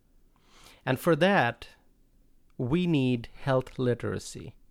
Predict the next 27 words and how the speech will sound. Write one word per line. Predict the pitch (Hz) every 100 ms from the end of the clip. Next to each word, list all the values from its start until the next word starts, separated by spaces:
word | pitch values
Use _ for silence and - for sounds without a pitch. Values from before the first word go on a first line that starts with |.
| _ _ - - - -
which | 139 135
I | 143 170
believe | 175 170 156 127
is | 113
one | 123 127
of | 113
the | 110
most | 117 151 175 -
important | 131 147 139 151
topics | - 117 110 - 127
in | 110
the |
discussion | 107 120 - 123 - 117
of | -
healthcare | 117 110 - 104
in | - 120
the | 113
United | 110 107 104 107 -
States. | - - - - - _ _ _ _ _ _ _ _ _ - - -
Now, | 139 127
let's | 160 180
start | - 156 139 -
with | 120 - -
what | 120 123 -
health | 147 135 -
literacy | 127 120 113 104 120
means. | 110 110 - -